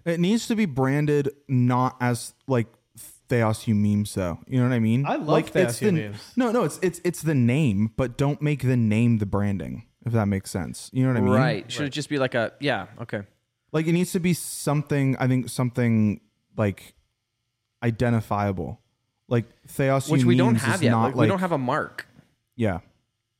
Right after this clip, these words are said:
Speaker 3: We
Speaker 1: Yeah.
Speaker 3: need a mark.
Speaker 1: Yeah. Yep.
Speaker 2: It could, it, it could be
Speaker 3: It could be Billy
Speaker 2: it,
Speaker 3: Graham.
Speaker 2: it could be Billy Graham with the face on it.
Speaker 3: Silly Graham. Yeah. I actually like that.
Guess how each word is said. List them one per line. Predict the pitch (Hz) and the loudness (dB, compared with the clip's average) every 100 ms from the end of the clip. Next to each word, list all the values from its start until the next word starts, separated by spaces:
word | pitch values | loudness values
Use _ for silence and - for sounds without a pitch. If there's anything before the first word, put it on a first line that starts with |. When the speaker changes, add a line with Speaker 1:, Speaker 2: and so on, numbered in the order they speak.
| _ | _
Speaker 3:
We | 123 | -2
Speaker 1:
Yeah. | 156 | -2
Speaker 3:
need | |
a | 135 | -2
mark. | 123 113 87 _ _ | -6 -10 -14 _ _
Speaker 1:
Yeah. | 120 90 - _ _ _ _ _ _ _ _ _ _ _ _ _ | -4 -4 -8 _ _ _ _ _ _ _ _ _ _ _ _ _
Yep. | 117 113 - _ 143 | -4 -4 -6 _ -18
Speaker 2:
It | - | -4
could, | 180 190 120 - | -2 -2 -8 -8
it, | 151 - - | -8 -8 -12
it | 170 - | -10 -6
could | - 190 151 | -2 -2 -2
be | 139 139 127 117 _ _ _ _ _ _ | -2 -2 -4 -10 _ _ _ _ _ _
Speaker 3:
It | - | -18
could | - 202 | -8 -8
be | 190 | -6
Billy | 147 143 | -4 -2
Speaker 2:
it, | 131 | -2
Speaker 3:
Graham. | 127 143 | -4 -2
Speaker 2:
it | |
could | 180 | -2
be | 143 | -2
Billy | 127 127 110 | -2 -4 -2
Graham | 123 120 | -4 -6
with | 101 | -10
the | 98 | -8
face | 123 139 101 | -8 -8 -10
on | 90 | -10
it. | 131 | -10
Speaker 3:
Silly | 151 147 | -6 -6
Graham. | 123 120 135 233 _ _ _ | -4 -4 -4 -8 _ _ _
Yeah. | 240 392 139 101 - _ _ _ - | -4 -2 -2 -4 -12 _ _ _ -12
I | |
actually | 285 - 392 | -6 -4 0
like | 427 440 | -2 -2
that. | 143 98 - | -4 -4 -12